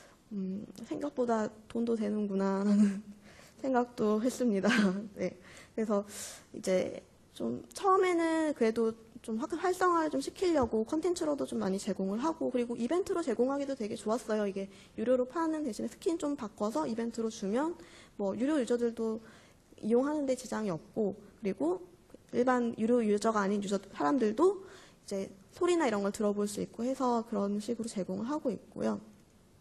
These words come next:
네, 그리고 이제 결과 중에 작곡, 아까 편의성 개선에 실패한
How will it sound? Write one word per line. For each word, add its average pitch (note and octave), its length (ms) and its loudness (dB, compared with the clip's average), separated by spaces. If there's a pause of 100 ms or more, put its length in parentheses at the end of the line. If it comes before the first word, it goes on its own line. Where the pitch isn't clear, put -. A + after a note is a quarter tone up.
(800)
네, - 180 -6 (180)
그리고 D4+ 680 -4 (440)
이제 G#3+ 360 -6
결과 A#3+ 300 2
중에 A3 300 -2
작곡, - 680 2
아까 G#3+ 680 2
편의성 C4 760 0 (120)
개선에 G#3+ 400 0
실패한 B3 560 -2